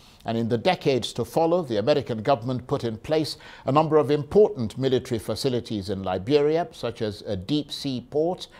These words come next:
an airport, numerous military bases and training camps,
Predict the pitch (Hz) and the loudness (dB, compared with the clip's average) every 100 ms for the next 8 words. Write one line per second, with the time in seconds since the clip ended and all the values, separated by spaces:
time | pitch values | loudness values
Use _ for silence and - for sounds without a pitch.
0 | - - 101 160 160 - 160 175 - - | -14 -6 4 4 4 0 -2 -2 -10 -8
1 | 107 143 165 151 135 - 143 143 - 120 | -2 0 2 2 0 -2 -2 -2 0 -4
2 | 104 151 165 - 175 110 90 - - _ | 0 0 0 -2 -6 -6 -8 -12 -20 _
3 | - 156 151 131 127 151 156 151 | 2 4 4 -2 -4 -4 -4 -6